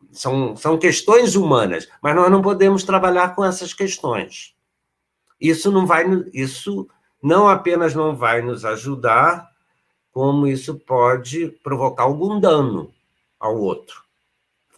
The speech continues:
Bem, pra você, eu tô te respondendo enviesado pra dizer que não é apenas pros leigos, mesmo profissionais,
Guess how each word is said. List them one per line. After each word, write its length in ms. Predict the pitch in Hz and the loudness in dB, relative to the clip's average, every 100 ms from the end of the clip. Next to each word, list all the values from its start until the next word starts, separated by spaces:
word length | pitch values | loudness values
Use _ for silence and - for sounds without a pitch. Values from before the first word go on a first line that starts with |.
| _ _ _ - | _ _ _ 0
Bem, 380 | 120 90 - _ _ _ _ _ _ _ _ _ _ _ _ _ _ | 2 2 -2 _ _ _ _ _ _ _ _ _ _ _ _ _ _
pra 120 | - 98 | -12 -6
você, 600 | 131 143 135 123 - - | -4 -4 -4 -6 -16 -12
eu 180 | 131 151 | -4 0
tô 160 | 185 185 | 0 0
te 160 | 180 | 0
respondendo 800 | 139 143 - 135 123 117 113 110 | 0 0 0 -2 -2 0 0 -2
enviesado 840 | 113 101 113 110 104 156 185 185 135 | -6 -4 -2 -2 0 2 4 2 -2
pra 160 | 131 | -4
dizer 320 | 123 107 147 147 | -4 -4 -4 -4
que 100 | 156 | -4
não 360 | 143 170 196 | 0 2 4
é 20 | |
apenas 380 | 202 190 196 190 | 2 2 2 0
pros 300 | - 214 196 | -4 -6 -2
leigos, 800 | 180 151 180 - 85 - - - _ _ _ _ _ _ _ _ _ - | 2 2 0 -4 -12 -14 -16 -20 _ _ _ _ _ _ _ _ _ -8
mesmo 500 | 120 160 185 196 185 | 0 2 2 -2 -4
profissionais, 1300 | 180 180 - 214 214 196 165 160 104 - - - | -4 -4 -6 -2 0 2 2 0 -4 -10 -16 -20